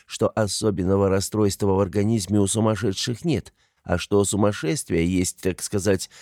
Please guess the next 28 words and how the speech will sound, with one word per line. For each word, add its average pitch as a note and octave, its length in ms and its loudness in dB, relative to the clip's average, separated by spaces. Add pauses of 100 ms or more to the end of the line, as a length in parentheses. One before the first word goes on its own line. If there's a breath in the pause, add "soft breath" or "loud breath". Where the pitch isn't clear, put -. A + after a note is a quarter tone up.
логическая C3+ 720 -2
ошибка, - 480 -6 (220 loud breath)
ошибка - 460 -4
в - 80 -10
суждении, A2 720 0 (200 loud breath)
неправильный D#3+ 720 0
взгляд C3 400 -4
на C3+ 100 -2
вещи. - 420 -8 (520)
Он F#3+ 200 2
постепенно A#2+ 580 2
опровергал B2 600 2
больного F3 380 2
и, D#3 60 2
представьте C#3 540 -2
себе, D#3+ 280 0
достигал, D3+ 520 0
говорят, C3+ 460 -2
результатов. A2 840 -4 (220 loud breath)
Но A2+ 160 4
так A2 260 2
как G#2 220 -2
при A2 160 2
этом G#2+ 320 2
он A2+ 240 2
употреблял G#2+ 600 0
и - 180 -6
души, F#2+ 580 -4